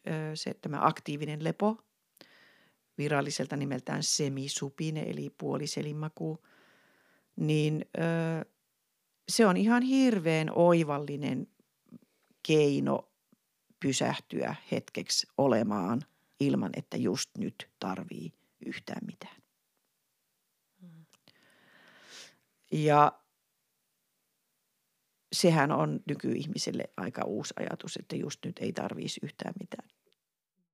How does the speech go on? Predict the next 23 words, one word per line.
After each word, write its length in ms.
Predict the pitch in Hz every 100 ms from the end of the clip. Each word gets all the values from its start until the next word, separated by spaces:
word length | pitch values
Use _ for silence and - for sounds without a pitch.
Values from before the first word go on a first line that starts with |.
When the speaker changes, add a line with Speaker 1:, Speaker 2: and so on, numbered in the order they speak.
| _ _ _ _ _ - 226
Speaker 2:
Jotenkin 340 | 226 214 202
rupesin 320 | 202 202 185
niinku 180 | 180 180
miettiä 500 | 196 202 190 180 165 - _ _ -
myös 360 | 202 185 185 - _ -
<laughs> 240 | - 226
itseäni 560 | 175 226 - 202 156 170
eri 340 | 202 220 165 - - _ _ _ _ -
ympäristöissä. 840 | 196 170 147 147 - 110 117 -
Niin 160 | 165 165
kuin 100 | 185
sanoin, 320 | 202 170 156
me 160 | 156
reagoidaan 480 | 160 165 151 147 147
eri 180 | 170 175
tavalla, 320 | 170 160 147
mut 160 | 147 147
et 160 | 156 - - - -
esimerkiksi 640 | 180 185 185 165 165 - - - -
jos 220 | 180 -
mä 80 | 170
ajattelen 440 | 165 - 160 156
itseäni 580 | 190 196 180 151 147